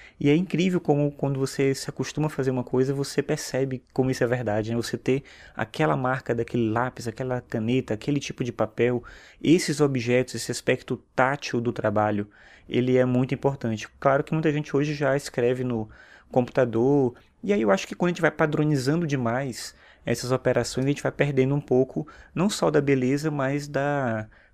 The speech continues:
capacidade que a gente tem de se relacionar com o mundo à nossa volta, né? Boa parte da nossa forma de compreender a realidade tem a ver com o tato, tem a ver com o corpo em si, né? E pra escrever não é diferente.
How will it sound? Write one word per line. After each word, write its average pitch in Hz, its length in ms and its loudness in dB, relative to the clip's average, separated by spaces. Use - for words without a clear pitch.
capacidade 135 800 -2
que - 80 -2
a 131 40 0
gente 127 240 -6
tem 127 220 -4
de 131 40 -10
se - 160 -6
relacionar 135 540 -6
com - 160 -4
o - 20 -2
mundo 139 300 0
à 143 40 2
nossa 135 240 -4
volta, 120 340 0
né? 117 120 -2
Boa 135 220 4
parte 123 400 0
da 120 100 4
nossa - 480 -4
forma 123 460 4
de 113 100 -4
compreender 117 480 0
a 110 60 2
realidade 113 540 -2
tem 135 120 -4
a 135 60 -2
ver 127 160 0
com 147 160 -4
o 151 40 -4
tato, 123 380 -4
tem 127 140 -4
a - 20 -6
ver 151 80 -2
com 208 120 0
o 196 40 2
corpo - 420 -2
em 104 40 -10
si, - 280 -8
né? 120 140 -8
E 131 260 2
pra 147 140 0
escrever 135 480 2
não 139 80 0
é 143 40 0
diferente. 139 600 -2